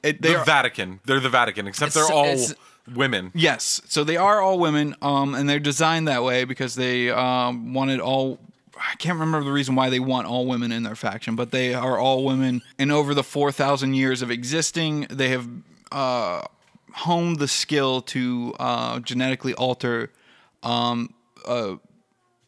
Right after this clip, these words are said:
Speaker 1: a fetus in the womb to be exclusively a woman, up until Paul Atreides, um, and we'll get into whenever or why it hap-, why he is the way he is, and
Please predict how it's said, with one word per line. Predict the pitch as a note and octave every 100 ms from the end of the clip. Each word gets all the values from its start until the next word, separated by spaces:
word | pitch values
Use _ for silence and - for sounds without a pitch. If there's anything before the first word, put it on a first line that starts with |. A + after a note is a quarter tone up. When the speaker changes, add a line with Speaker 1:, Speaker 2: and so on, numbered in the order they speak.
| -
Speaker 1:
a |
fetus | - - C#3 B2 - -
in | B2
the | A#2+
womb | G2 G2+ A2+ A2+
to | - A#2
be | A#2+ A2+ A2 A2
exclusively | - - A#2+ - G#2+ A2+
a | A2
woman, | G#2+ G2+ F#2 - - - - _
up | B2 -
until | B2+ - A#2 A#2+ - -
Paul | B2+ A2+ B2+
Atreides, | - B2+ A#2 G#2+ G2+ G2+ - - -
um, | C3 B2 B2 A#2+
and | A#2+
we'll | B2
get | A#2+ A2+
into | A2+ A#2
whenever | A#2 A2+ A2+ A2+ -
or | B2
why | B2 C3 C3+ B2
it | A#2+ A2+
hap-, | - B2+ A#2+ -
why | F3 C#3 C3+ C3+ C3 B2+ B2+
he | - - - C#3+ C3+
is | A2 B2 B2 A#2+ -
the | B2
way | A#2
he | A2+
is, | A2+ A2
and | A2 G#2+